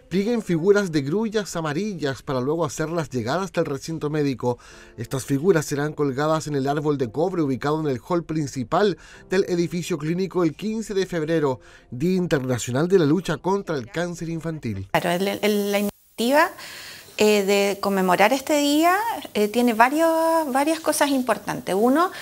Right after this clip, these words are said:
Speaker 2: eh, involucrar en esta construcción de las mil grullas a todos los que estamos involucrados en lograr una mejor sobrevida. Nosotros como equipos de salud, los niños, los pacientes en el fondo, sus familiares, pero todos nosotros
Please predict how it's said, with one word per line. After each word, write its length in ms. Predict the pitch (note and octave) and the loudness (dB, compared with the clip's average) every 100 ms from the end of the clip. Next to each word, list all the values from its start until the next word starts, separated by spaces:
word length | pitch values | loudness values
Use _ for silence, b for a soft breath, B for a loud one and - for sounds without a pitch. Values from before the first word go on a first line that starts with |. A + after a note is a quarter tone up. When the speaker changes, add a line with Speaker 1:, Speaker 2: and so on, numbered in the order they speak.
| B B B - | B B B 4
Speaker 2:
eh, 280 | A3 A3 A3 | 6 6 4
involucrar 720 | G#3+ G#3 G3+ F#3+ G3 A#3 C4+ | 2 2 2 0 4 6 6
en 100 | D4+ | 2
esta 1080 | D#4+ D#4+ E4 D#4+ D#4 D#4 D4+ D4+ D4+ D4 D4 | 0 0 2 4 4 4 2 2 0 -2 -2
construcción 920 | - B3 - G#3 - - B3+ C#4+ D4+ D4+ | -2 -2 -2 -2 -2 0 2 2 2 2
de 80 | |
las 180 | D4 C4+ | 0 0
mil 160 | C4+ C4+ | -2 0
grullas 420 | C4 C#4+ D4+ D#4+ | 0 2 4 4
a 100 | A3 | 2
todos 380 | G#3+ - C#4 E4 | 0 4 6 6
los 80 | F#4 | 2
que 100 | - | -4
estamos 300 | F4+ E4 E4 | 0 2 2
involucrados 560 | D#4 C4 A#3 A3+ C4 D#4 | 0 0 0 4 4 2
en 100 | D4+ | 0
lograr 320 | C4 C4+ C#4+ | 2 4 2
una 140 | D4+ | 2
mejor 240 | D#4 D4+ D4 | 2 2 0
sobrevida. 580 | - C#4+ A3 E3+ D#3+ - B B B | 0 0 0 -2 -6 -8 B B B
Nosotros 420 | G3+ G#3 C4 C4+ | -2 2 4 4
como 220 | D#4+ D#4 D4 | 2 0 0
equipos 340 | C#4+ C#4 C#4+ | 0 0 -2
de 80 | C#4 | -2
salud, 520 | - G3+ G3 A#3+ C#4+ B B B B | 0 0 2 0 0 B B B B
los 200 | G3 G3 | 0 2
niños, 840 | G#3 B3+ D#4 C#4 A#3+ C4 - - - - | 4 4 4 4 2 -2 -6 -10 -14 -8
los 120 | F#3 | -6
pacientes 500 | F#3 - B3 A3+ G3 | -2 0 2 2 0
en 80 | G3 | -2
el 100 | G3 | -4
fondo, 340 | - A3 A#3 C4+ | -4 -2 0 -2
sus 400 | - G#3+ G#3 - | 0 0 0 -2
familiares, 840 | F#3+ F3+ E3 A3+ C#4 B3 C#4 - B B B - | -2 -2 0 4 6 4 0 -4 B B B 0
pero 220 | G3+ G3+ | 2 4
todos 340 | - D#4 G4+ | 4 4 4
nosotros 380 | G4 F#4+ E4+ F4 | 2 -2 -2 -4